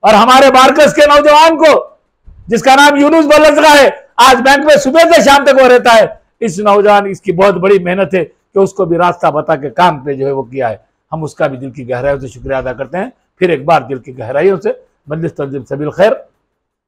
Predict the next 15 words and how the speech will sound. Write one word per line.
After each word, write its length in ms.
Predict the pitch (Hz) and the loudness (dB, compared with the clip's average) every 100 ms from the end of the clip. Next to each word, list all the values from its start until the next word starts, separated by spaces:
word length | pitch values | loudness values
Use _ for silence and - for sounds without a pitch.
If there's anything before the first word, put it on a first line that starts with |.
| _ _ - | _ _ -10
सदर 480 | 175 165 160 - _ _ _ - | -4 -2 -2 -4 _ _ _ -12
हसन 240 | 143 151 | -6 -8
बिन 100 | 143 | -6
अबू 180 | 135 170 | -6 -6
सा-, 320 | 156 151 160 | -8 -8 -8
साजिद 260 | - 160 143 | -4 -6 -6
साहब, 400 | 170 190 196 _ _ _ | -2 -2 -4 _ _ _
सरपरस्त 600 | _ 175 165 190 - - _ _ _ _ 147 | _ -4 0 -2 -2 -8 _ _ _ _ -14
मुफ्ती 220 | 147 160 | -10 -8
उमर 180 | 143 160 | -6 -4
मल्लाही 320 | 165 170 175 | -2 -2 0
साहब, 400 | 185 190 196 _ _ _ _ _ 135 | 0 -2 -2 _ _ _ _ _ -18
हुसैन 260 | 127 156 | -8 -4
बाम 220 | 139 160 180 | -2 -2 -2
साहब, 480 | 180 185 190 - | -2 -2 -4 -10